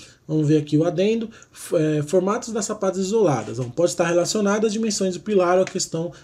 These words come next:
construtiva. Ou seja, ela pode ter vários formatos, porém, dependendo do seu uso da sua sapata, você vai tentar, é, é, fazer um, um formato mais barato, um formato que caiba,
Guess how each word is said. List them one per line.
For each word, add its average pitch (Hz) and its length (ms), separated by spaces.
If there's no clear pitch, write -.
construtiva. 139 600
Ou 180 140
seja, 131 380
ela 220 160
pode 202 260
ter 180 120
vários 143 300
formatos, 240 960
porém, 233 680
dependendo 202 560
do 208 160
seu 202 200
uso 214 260
da 165 120
sua 180 160
sapata, 208 500
você 214 300
vai 196 280
tentar, 170 600
é, 147 360
é, 139 40
fazer 151 320
um, 170 280
um 160 100
formato 156 480
mais 151 220
barato, 180 500
um 143 160
formato 156 500
que - 120
caiba, 160 520